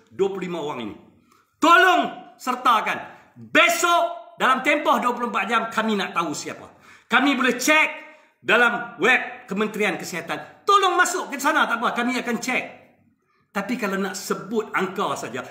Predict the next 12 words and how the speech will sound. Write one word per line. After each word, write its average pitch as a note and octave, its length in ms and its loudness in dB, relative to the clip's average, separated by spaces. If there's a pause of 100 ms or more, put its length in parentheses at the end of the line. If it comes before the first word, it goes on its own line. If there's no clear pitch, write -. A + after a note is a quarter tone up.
(240)
anak D#4+ 560 4
saya D4 360 0
pun G#3+ 120 -6
boleh F#3+ 160 -2
sebut A3 280 -4
angka. A#3 480 -4 (2750)
Tan D4+ 160 4
Sri, F4 480 0 (480)
tolong F4 560 6
lakukan. D4+ 800 0 (560)
Kalau C#4 520 2
gagal F#4 400 6